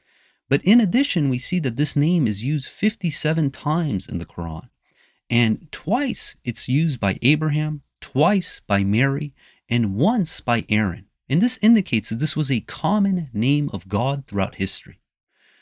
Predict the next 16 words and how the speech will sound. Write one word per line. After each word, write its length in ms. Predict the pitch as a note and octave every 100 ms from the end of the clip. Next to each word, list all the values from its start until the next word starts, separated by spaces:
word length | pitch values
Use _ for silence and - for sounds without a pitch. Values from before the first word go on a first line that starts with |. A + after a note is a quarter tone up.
| _ _
So 160 | - C3
in 80 |
nineteen 440 | D#3 A3+ - G3 D#3+
forty-four 540 | - C#3+ A#2+ - C3
and 100 | A2+
forty-five, 640 | - F#2+ E2 D#3+ E3 D#3
we 120 | G#2+ G#2+
read 240 | D3 D#3+
the 140 | B2+ C3+
instance 420 | C#3 - F#2+ -
where 200 | G#2+ G2+
Abraham 460 | D3 D3+ C#3+ C3+ A2
uses 380 | A2+ A#2 G#2
this 180 | G2 -
name 220 | G#2 G2+
twice. 500 | F#2+ F2+ E2+ F#2 -